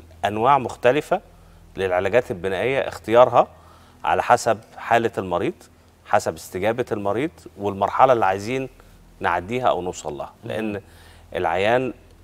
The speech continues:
Speaker 1: آه، حالته بتتعالج على كذا مرحلة.
Speaker 2: مم.
Speaker 1: وفي الآخر بنوصل إن احنا نتمم الشفاء بإن احنا بنبدل إن شاء الله.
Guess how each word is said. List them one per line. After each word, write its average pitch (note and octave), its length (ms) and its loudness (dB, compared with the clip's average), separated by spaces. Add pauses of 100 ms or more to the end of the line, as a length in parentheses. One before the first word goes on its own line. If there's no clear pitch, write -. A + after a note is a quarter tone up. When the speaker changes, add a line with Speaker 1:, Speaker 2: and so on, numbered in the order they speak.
Speaker 1:
آه، F2 420 -6 (260)
حالته C3+ 600 -2 (340)
بتتعالج A2+ 500 0
على G2 160 0
كذا A#2+ 220 0
مرحلة. E2+ 440 -2
Speaker 2:
مم. - 360 -20 (680)
Speaker 1:
وفي F#2+ 400 -4
الآخر D3+ 540 4
بنوصل C3 840 0
إن G#2+ 140 -6
احنا A#2 220 -4
نتمم A#2 400 2
الشفاء G#2 460 -2 (140)
بإن G2+ 440 -4
احنا G#2+ 220 -6
بنبدل F#2 520 -6
إن - 340 -20
شاء D2 220 -6
الله. D2 220 -20